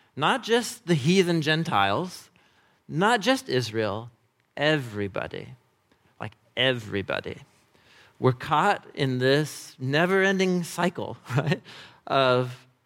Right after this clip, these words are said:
of s-, looking out for the best of me and my tribe, even if it's the,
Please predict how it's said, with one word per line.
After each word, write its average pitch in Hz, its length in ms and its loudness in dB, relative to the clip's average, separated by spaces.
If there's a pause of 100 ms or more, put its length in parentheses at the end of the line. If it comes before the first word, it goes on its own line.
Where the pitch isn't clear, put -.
(400)
of 135 160 2
s-, - 200 -10
looking 180 380 0
out 175 200 2
for 165 140 -2
the 143 80 -2
best 139 340 -2
of 120 140 -2
me 151 360 0
and 139 140 0
my 156 160 2
tribe, 135 580 -2 (320)
even 147 280 2
if 147 160 0
it's 143 200 -2
the, 143 220 -2